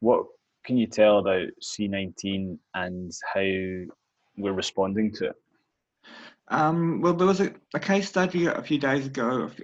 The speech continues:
Speaker 2: of maybe a couple of weeks ago now, of, um, somebody who had mild course of, um, of covid nineteen, and it was a kind of a complete immune, following the immune system through the course of the virus, and they found, um,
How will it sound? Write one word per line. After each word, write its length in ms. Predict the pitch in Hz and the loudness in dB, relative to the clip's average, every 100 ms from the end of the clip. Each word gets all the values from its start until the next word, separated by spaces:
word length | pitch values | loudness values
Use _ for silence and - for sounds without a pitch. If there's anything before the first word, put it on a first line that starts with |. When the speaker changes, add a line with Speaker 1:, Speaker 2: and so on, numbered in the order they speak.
| - | -4
Speaker 2:
of 180 | 117 - - | -4 -6 -8
maybe 220 | 120 113 | -4 -2
a 40 | |
couple 240 | 113 127 120 | -2 -4 -2
of 60 | |
weeks 280 | 107 113 - | 0 0 -2
ago 220 | 113 107 | 0 2
now, 420 | 104 104 104 104 - | 2 2 2 2 0
of, 340 | 101 104 101 - | 0 0 -2 -2
um, 400 | 107 95 95 98 - _ | 2 2 0 -4 -10 _
somebody 380 | - 123 113 117 | -2 0 2 0
who 100 | 110 | 0
had 180 | 113 101 | 0 0
mild 480 | 110 110 113 104 - | 2 6 6 4 -2
course 500 | - 104 95 - - - | -4 -4 -4 -12 -10 -2
of, 300 | 95 95 - - _ _ _ _ _ _ - | 0 0 -4 -20 _ _ _ _ _ _ -6
um, 560 | 98 98 95 98 95 - - | 0 0 0 -2 -4 -10 -8
of 160 | 107 - | -8 -4
covid 340 | 107 101 95 | 0 0 0
nineteen, 680 | 95 95 92 101 95 92 95 - _ _ - | 0 0 -2 -4 -6 -6 -10 -14 _ _ -4
and 600 | 107 107 104 104 101 - - | 0 2 2 0 -2 -6 -12
it 40 | 104 | -8
was 200 | 98 95 | -6 -6
a 40 | |
kind 220 | 113 107 | -2 0
of 80 | 98 | -2
a 40 | 95 | -4
complete 480 | 104 - 123 110 | -8 -2 0 0
immune, 520 | - 107 104 101 104 - - | -2 0 0 0 -4 -8 -20
following 440 | - 127 113 113 104 | -4 0 2 2 2
the 80 | 101 | 0
immune 260 | 104 101 | 0 -2
system 340 | - 101 - 98 | -4 -10 -10 -8
through 220 | - 101 | -4 -4
the 80 | 92 | -4
course 320 | - 90 - | -6 -6 -6
of 120 | 95 | -12
the 80 | - | -6
virus, 480 | 101 98 98 92 - - | 0 2 0 -2 -8 -4
and 180 | 113 113 | 2 2
they 120 | 110 | 2
found, 480 | - 107 95 95 98 - - - - _ _ _ - | 0 0 0 -2 -6 -14 -20 -20 -20 _ _ _ 0
um, 520 | 98 95 90 95 - | 2 4 2 0 -2